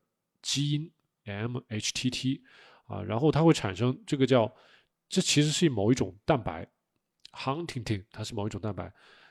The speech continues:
最后呢，这种蛋白如果它的，就是相当于 mutant 嘛，你以前不产生的，通过变异之后，你的，你的D N A或也好，你的R N A也好，在一些外界环境的一些促使，或者说，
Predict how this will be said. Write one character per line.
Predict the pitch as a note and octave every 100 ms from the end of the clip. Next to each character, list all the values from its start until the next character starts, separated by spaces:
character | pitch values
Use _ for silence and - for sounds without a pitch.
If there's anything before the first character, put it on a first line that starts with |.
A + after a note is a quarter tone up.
| -
最 | D3+
后 | C#3+ D3+
呢， | B2 G2 _ _ _ _ -
这 | -
种 | D#3+ A2+
蛋 | D#3+
白 | A2+ F#2+ G#2+
如 | G2+ B2+
果 | G2+ - _ _ _ _
它 | - - B2+
的， | A#2+ G#2+
就 | B2+
是 | A#2+
相 | D#3
当 | D#3+
于 | E3 D#3
mutant | - C#3+ G3+ B3 - A2+
嘛， | F#2 F2+ -
你 | C#3 F3
以 |
前 | C3 B2
不 | D3
产 | A3+ G2+
生 | F2 G2
的， | F2 _ - _ _
通 | - F3
过 | D#3+
变 | C#3+ - F3 E3
异 | D#3+
之 | B2+
后， | D3 B2+
你 | G2+
的， | G2+ A2
你 | A#2 G#2+
的 | A2
D | B2
N | C3 C3+
A |
或 | C3+ C#3+
也 | A2+
好， | A2+ F#2+
你 |
的 | G2
R | A2+ A2+
N |
A | A#2+
也 | A#2
好， | G#2+ F#2+
在 | - B2+
一 | A#2
些 | G#2+ A#2 - - -
外 | C#3+
界 | A#2+ A#2
环 | A2 G#2+
境 | C#3+
的 | B2+
一 | A2+
些 | A#2+ A#2 _ _ -
促 | -
使， | - - F#2
或 | G2+ A2
者 | F#2+
说， | A2+